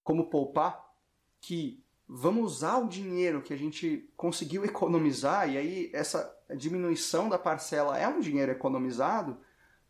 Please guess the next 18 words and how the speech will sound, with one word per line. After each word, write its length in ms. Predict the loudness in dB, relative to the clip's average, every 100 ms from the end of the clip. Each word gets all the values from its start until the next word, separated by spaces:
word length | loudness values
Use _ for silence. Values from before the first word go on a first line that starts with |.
| 2
pra 160 | 2
guardar 360 | 4 4 4 0
esse 140 | -2
dinheiro 280 | -6 -4 -6
pro 160 | -6 -8
futuro 420 | -8 -8 -6 -4
e 40 |
a 20 |
gente 180 | -4 -8
conseguir 400 | -8 -8 -6 -10
ter 140 | -4 -4
mais 160 | -4
qualidade 400 | -6 -4 -2 -2
de 120 | -4
vida, 300 | -6 -6 -6
conseguir 460 | -8 -8 -6 -2 0
mais 180 | 0 -2
ter, 240 | -4 -6